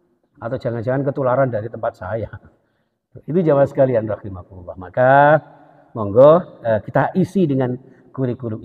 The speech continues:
ihsan dan program tahunan dan, dan selamanya untuk kemudian kita, eh,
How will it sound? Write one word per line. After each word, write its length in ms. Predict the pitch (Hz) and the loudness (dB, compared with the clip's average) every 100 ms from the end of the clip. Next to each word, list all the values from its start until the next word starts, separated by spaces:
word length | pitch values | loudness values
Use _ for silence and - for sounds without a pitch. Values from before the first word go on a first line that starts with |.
| 110 | -12
ihsan 560 | - 127 143 202 214 - - - - | -2 2 4 2 -2 -6 -20 -10 -2
dan 160 | 135 | -2
program 560 | 196 202 - 175 156 151 | 0 -2 2 4 4 2
tahunan 420 | 156 208 226 196 151 | 0 2 2 4 4
dan, 140 | 143 135 139 - | 2 0 -6 -2
dan 180 | 135 123 - | 0 0 -6
selamanya 580 | 131 120 135 160 139 | -4 0 2 4 2
untuk 160 | 123 127 | 0 -6
kemudian 320 | 123 110 110 | -10 -6 -6
kita, 320 | 104 107 139 - - _ _ _ 113 | -6 -2 -2 -2 -10 _ _ _ -12
eh, 200 | 110 | -10